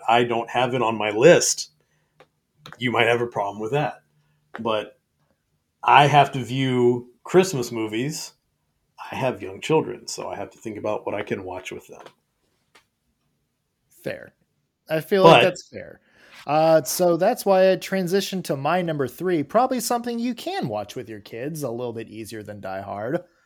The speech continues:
Speaker 2: A staple that has been a part of the Morgan family household for years, dating back to when my mom was a child, a Charlie Brown Christmas.
Speaker 1: Okay. Is,
Speaker 2: And,
Speaker 1: is that a,
Speaker 2: and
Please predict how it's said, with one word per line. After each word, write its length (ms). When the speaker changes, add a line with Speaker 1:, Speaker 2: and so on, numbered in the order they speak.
Speaker 2:
A 160
staple 640
that 340
has 260
been 300
a 100
part 280
of 60
the 60
Morgan 460
family 320
household 600
for 200
years, 1000
dating 260
back 240
to 120
when 180
my 180
mom 380
was 140
a 60
child, 540
a 160
Charlie 520
Brown 380
Christmas. 800
Speaker 1:
Okay. 480
Is, 120
Speaker 2:
And, 160
Speaker 1:
is 120
that 160
a, 40
Speaker 2:
and 140